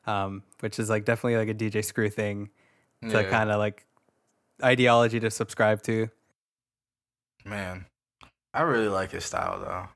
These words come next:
Speaker 2: Like, there's so many good tracks on here. I mean, Sincerely is good, except for, like, the intro.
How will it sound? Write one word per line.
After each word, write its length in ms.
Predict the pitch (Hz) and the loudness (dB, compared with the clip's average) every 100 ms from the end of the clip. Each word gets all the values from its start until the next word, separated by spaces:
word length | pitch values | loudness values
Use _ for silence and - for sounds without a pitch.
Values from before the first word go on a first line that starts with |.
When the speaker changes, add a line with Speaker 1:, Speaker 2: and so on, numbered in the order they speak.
| - | -10
Speaker 2:
Like, 320 | 87 87 - - _ - - _ _ _ _ | -10 -10 -14 -18 _ -20 -20 _ _ _ _
there's 180 | 123 120 | -6 -2
so 160 | 117 104 | -2 -2
many 220 | 95 95 | -4 -6
good 160 | 92 | -8
tracks 320 | - 95 90 92 | -8 -8 -8 -8
on 120 | 95 | -10
here. 440 | 92 95 95 92 | -8 -8 -8 -8
I 80 | - | -8
mean, 240 | 104 104 95 | -6 -6 -6
Sincerely 580 | 107 101 123 123 123 113 | -8 -4 -2 0 -2 -4
is 100 | 107 | -4
good, 480 | 104 101 101 98 _ _ _ _ 95 | -4 -4 -4 -8 _ _ _ _ -14
except 340 | 92 107 92 | -6 -6 -4
for, 100 | 95 | -6
like, 160 | 92 90 | -6 -6
the 120 | 80 | -8
intro. 480 | 87 85 90 90 | -8 -8 -6 -6